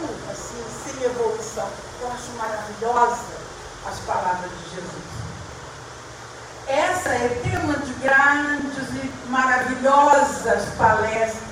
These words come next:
Não é o nosso caso. Nós vamos apenas ler e ver a beleza. Muitos já ouviram, já entenderam.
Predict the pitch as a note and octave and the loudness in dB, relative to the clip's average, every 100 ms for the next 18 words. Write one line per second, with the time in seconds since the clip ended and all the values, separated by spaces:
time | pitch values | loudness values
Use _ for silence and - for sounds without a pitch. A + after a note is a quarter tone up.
0 | - - - - - - A#3+ B3 B3+ B3 | -12 -12 -14 -14 -16 -8 -2 2 2 4
1 | A#3 A#3+ A#3+ - G#3+ G3+ - - - - | 0 0 -4 -4 0 0 0 -4 -10 -12
2 | - - A#3 A#3 C4 C4 B3 C4 - D4 | -12 -6 -2 0 0 -4 -2 -2 -2 0
3 | D#4+ C#4+ - A#3 B3 D4+ D#4+ - - - | 0 0 -4 -4 -2 0 -2 -4 -8 -12
4 | - - - - - - - B3 B3+ C#4 | -14 -14 -14 -14 -14 -14 -12 -10 -4 -2
5 | C4+ D4 C#4+ B3 B3 A#3+ - - - - | 0 0 -2 0 2 2 -2 -8 -10 -12
6 | - - - - - D4+ F4 A4 G#4+ F#4 | -14 -14 -14 -14 -12 -4 4 6 4 0
7 | E4 - D4+ C#4+ C#4+ - - C4+ A#3 - | -2 6 8 8 6 0 -4 0 0 0
8 | - - - - - - - - - - | -4 -8 -12 -14 -14 -14 -14 -14 -14 -12
9 | - C4+ C4+ B3+ A3+ A3 G#3+ G3+ F#3+ | 0 2 2 -2 -2 -2 -2 -2 -2